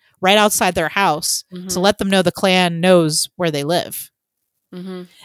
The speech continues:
Speaker 1: And then, and Spike Lee was, I, I listened to an interview with him about this film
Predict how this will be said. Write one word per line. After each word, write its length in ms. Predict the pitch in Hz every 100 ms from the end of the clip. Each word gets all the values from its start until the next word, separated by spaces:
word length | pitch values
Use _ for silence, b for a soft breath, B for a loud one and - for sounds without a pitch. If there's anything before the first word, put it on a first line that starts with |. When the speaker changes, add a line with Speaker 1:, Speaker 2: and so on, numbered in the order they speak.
| _
Speaker 1:
And 200 | 190 214 254
then, 500 | 285 226 185 180 185 _ _ _ _ _ - -
and 140 | 190
Spike 340 | 190 - 254 254
Lee 180 | 247 233
was, 300 | 208 185 - -
I, 80 | 190 -
I 280 | 185 202 202 190 _ 214 208
listened 340 | 202 262 269 240
to 60 | 214
an 80 |
interview 340 | 208 240 208 175
with 140 | 175
him 400 | - 170 156 160 -
about 300 | 175 202 202
this 160 | 175
film 540 | - 262 226 156 147